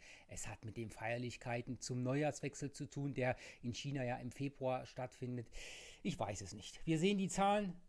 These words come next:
Sehr, sehr schlecht. Das heißt hier, es gibt Negatives seitens der Ex-, Exporte. Die Handelsbilanz auch hier, da war die Prognose, äh, bei sechsundzwanzig Komma drei Milliarden, nee, bei sechsundzwanzig Komma drei Milliarden.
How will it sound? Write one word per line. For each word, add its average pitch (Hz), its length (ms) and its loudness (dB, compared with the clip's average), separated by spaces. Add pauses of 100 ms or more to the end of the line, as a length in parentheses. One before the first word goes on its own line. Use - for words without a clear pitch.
(300)
Sehr, 147 300 6
sehr 139 320 2
schlecht. - 640 -2
Das 131 160 -2
heißt 127 300 -2
hier, 123 360 -4
es - 200 -8
gibt - 400 -8
Negatives 113 720 -4
seitens 107 320 -8
der 113 100 -8
Ex-, - 200 -12
Exporte. 127 580 -2 (260)
Die 131 140 0
Handelsbilanz 139 640 0
auch 123 160 -4
hier, 127 300 0
da 120 120 -2
war 117 140 0
die 127 80 -6
Prognose, 123 640 -2 (280)
äh, 120 160 -2
bei 117 160 2
sechsundzwanzig 120 1000 -4
Komma 117 360 -2
drei 123 380 0
Milliarden, 120 520 0
nee, 117 100 -2
bei 117 140 0
sechsundzwanzig 131 560 -4
Komma 117 160 -4
drei 120 220 -4
Milliarden. 113 360 -4